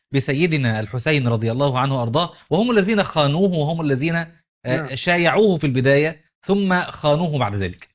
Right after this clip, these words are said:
Speaker 2: هو الأمر لم، لم، يعني، آه، آه، يد طويلة مع سيدنا الحسن رضي الله
Speaker 1: آه.
Speaker 2: عنه. هو بقي ستة أشهر معه، والرجل، يعني، أيقن أن هؤلاء أهل غدر لا يؤتمنون.
Speaker 1: نعم، نعم.
Speaker 2: وبعدين، آه، سيدنا علي رضي الله عنه قتل بينهم.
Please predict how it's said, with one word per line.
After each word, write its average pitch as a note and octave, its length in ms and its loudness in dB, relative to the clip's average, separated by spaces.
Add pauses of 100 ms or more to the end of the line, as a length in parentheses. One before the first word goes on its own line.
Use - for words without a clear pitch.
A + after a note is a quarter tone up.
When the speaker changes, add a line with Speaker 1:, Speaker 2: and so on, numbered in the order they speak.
(300)
Speaker 2:
هو F#3 260 0
الأمر G#3 360 -4
لم، D#3+ 340 -4
لم، D3 340 -8
يعني، C#3+ 540 -8
آه، D3 40 -12 (480)
آه، D3+ 60 -14 (720)
يد D#3+ 580 -2
طويلة F#3+ 340 -2
مع D#3+ 200 -6
سيدنا D#3+ 420 -4
الحسن C#3+ 440 -12
رضي B2+ 200 -12
الله B2 100 -10
Speaker 1:
آه. G2+ 160 -8
Speaker 2:
عنه. B2 100 -18
هو D3 120 -6
بقي F3+ 280 -6
ستة G3 400 -10
أشهر F#3+ 280 -10
معه، G3+ 220 -8
والرجل، G3+ 540 -6
يعني، F#3 480 -4 (540)
أيقن A#3 380 -4
أن G3+ 240 -4
هؤلاء G3 400 -2
أهل F#3+ 160 -6
غدر D#3+ 280 -6
لا E3 160 -4
يؤتمنون. F3 440 -6
Speaker 1:
نعم، B2+ 160 -12 (160)
نعم. A2+ 120 -16 (180)
Speaker 2:
وبعدين، D#3+ 920 0
آه، D3+ 520 -8
سيدنا F3+ 440 -6
علي F3 260 -2
رضي E3 220 -4
الله E3+ 260 -4
عنه E3+ 240 -6
قتل F3+ 380 -6
بينهم. D#3+ 460 -4